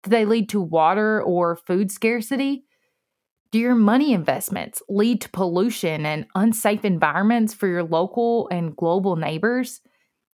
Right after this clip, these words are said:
Are you contributing to creating inclusive spaces in your work, social, or home life? Are the people in your community heard,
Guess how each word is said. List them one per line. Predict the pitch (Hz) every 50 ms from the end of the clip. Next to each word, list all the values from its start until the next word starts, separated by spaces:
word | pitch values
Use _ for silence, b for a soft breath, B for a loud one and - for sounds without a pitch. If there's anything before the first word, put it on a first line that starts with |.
| _ _
Are | - 208 214
you | 202 196 208 226 269 269
contributing | - 277 247 220 - - 202 202 240 247 254 254 247 240 240 220
to | - 214 208 208 202
creating | 202 - - 220 214 208 208 214 208 233 214 208
inclusive | - 196 196 - - - - 220 226 247 262 247 - - 247 247 233 208 -
spaces | - - - - - 190 214 233 220 - 175 120 82 73 - -
in | - 202 196
your | 202 208 202 190
work, | 175 175 185 208 226 214 156 - - - - _ _ _ _
social, | _ - - - 220 226 254 247 - 214 170 160 135 - -
or | - 202 202 202 196 - - -
home | - - 190 202 226 233 233 208
life? | 180 117 156 170 202 247 254 - - _ _ _ _ _ _ _ _ _ _ _
Are | - 226
the | 208 220
people | 208 - - - 277 285 - 339 330 311 - - _
in | 202 220 240 254 233
your | 202 202 208 226 220
community | 220 - 214 214 196 190 202 190 165 - 87 87 - - _ _ _ _ _
heard, | _ - - - 220 220 202 180 135 87 73 180 -